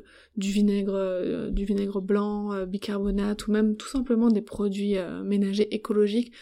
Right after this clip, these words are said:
bah, j'ai plus du tout ce problème. Même ma lessive, à titre, euh, voilà, titre indicatif, même ma lessive, ma lessive provient, euh, voilà, c'est, c'est une marque naturelle aussi.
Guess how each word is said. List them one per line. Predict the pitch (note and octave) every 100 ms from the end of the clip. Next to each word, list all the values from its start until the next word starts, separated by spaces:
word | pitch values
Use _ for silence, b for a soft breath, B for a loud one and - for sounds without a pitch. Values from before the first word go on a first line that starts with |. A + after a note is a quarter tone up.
| B -
bah, | F#3+
j'ai | F3+
plus | - A3+
du | G#3+
tout | -
ce | G#3+
problème. | - G#3 F#3 - - _ _ _ _ _ _ _ b -
Même | A3+ A#3+
ma | A3+
lessive, | A3 G#3+ A#3 B3+ F#3+ A3 _ -
à |
titre, | G#3+ A3+ - A3
euh, | G3+ G3 G3
voilà, | G3 - G#3+
titre | - G#3+ A3
indicatif, | G#3+ G#3+ G3+ B3 A#3+
même | A#3
ma | G#3+
lessive, | G3+ G3 A3+ A3 - -
ma | G3+ G3+
lessive | G3+ G3+ A3+
provient, | - G3+ G3+ G3+ G3
euh, | F#3 F3+ G3
voilà, | G3+ F3+
c'est, | F#3+ G3 F#3+
c'est | -
une | G3+ G3+
marque | G#3 - -
naturelle | G3 G3 - G#3 G3+ F#3+
aussi. | G3+ A3 A#3+